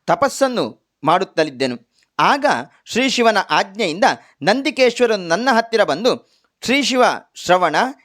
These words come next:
ಕೀರ್ತನ ಹಾಗೂ ಮನನ ಇವುಗಳಿಂದ ಮುಕ್ತಿಯು ಪ್ರಾಪ್ತವಾಗುವುದು ಎಂದು ಹೇಳಿದ. ಕೂಡಲೇ ನನ್ನ ಭ್ರಮೆಯು ದೂರವಾಯಿತು. ಆದ್ದರಿಂದ ನೀವು ಇದರಂತೆ ಮಾಡಿರಿ" ಎಂಬುದಾಗಿ ಹೇಳಿ ಸನತ್ಕುಮಾರರು ಅಲ್ಲಿಂದ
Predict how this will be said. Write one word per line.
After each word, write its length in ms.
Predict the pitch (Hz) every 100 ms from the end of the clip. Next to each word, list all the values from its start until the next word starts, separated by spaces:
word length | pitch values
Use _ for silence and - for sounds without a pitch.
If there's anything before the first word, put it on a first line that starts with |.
| _
ಕೀರ್ತನ 460 | - 220 214 170 156 233 247 _
ಹಾಗೂ 520 | 160 247 254 135 - _ _ -
ಮನನ 280 | 165 220 285
ಇವುಗಳಿಂದ 520 | 285 233 233 220 214 196 135 - _
ಮುಕ್ತಿಯು 440 | 170 226 - 285 269
ಪ್ರಾಪ್ತವಾಗುವುದು 960 | 175 185 - 247 226 202 202 185 185
ಎಂದು 180 | 160 165
ಹೇಳಿದ. 260 | 143 139 120 120 _ _ -
ಕೂಡಲೇ 420 | 214 262 240 202
ನನ್ನ 300 | 147 190 254
ಭ್ರಮೆಯು 580 | 220 165 185 202 165 113 _ 127
ದೂರವಾಯಿತು. 640 | 170 196 165 139 120 117 _ -
ಆದ್ದರಿಂದ 560 | 135 139 113 110 104 107 160 285 - _ _ _ _ _ _ _ -
ನೀವು 540 | 170 262 320 196 127 _
ಇದರಂತೆ 500 | 151 185 277 277 254
ಮಾಡಿರಿ" 600 | 233 208 190 180 175 - -
ಎಂಬುದಾಗಿ 500 | 185 247 220 190 156
ಹೇಳಿ 440 | 110 190 233 113 _ _ _ -
ಸನತ್ಕುಮಾರರು 1160 | - 196 262 - 254 220 202 185 147 107 _ -
ಅಲ್ಲಿಂದ 360 | 196 262 262